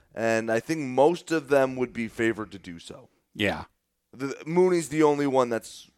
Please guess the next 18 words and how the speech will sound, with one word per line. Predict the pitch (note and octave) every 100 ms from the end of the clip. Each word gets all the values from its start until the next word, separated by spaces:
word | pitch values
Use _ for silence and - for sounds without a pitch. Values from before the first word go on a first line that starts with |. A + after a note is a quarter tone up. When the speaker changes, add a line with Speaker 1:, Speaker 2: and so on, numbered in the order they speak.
| -
Speaker 1:
really | A2+ A2+ B2 C3+ C3+ C3+ C3+ B2+ A#2+ A2+ A2 G#2+
up | G2 G2+ G#2
in | G2
the | F#2+ F2+
air, | D#2+
I'd | D2 D#2
say. | - D#2 C2+ _ _ _ _ _ _ _ _ _ _ _ -
Speaker 2:
Too | F#3
early | G3+ G3 F#3+
to, | - - D#3 D3+
uh, | C#3 C3
to | -
call | - C#3+ C#3+ C#3
on | B2 A2+ G#2+
the | A2 A2
eight-man | A#2 A#2+ A#2+ A2 G#2+
because, | G2+ F#2 G#2 F#2 - G2+
uh, | G2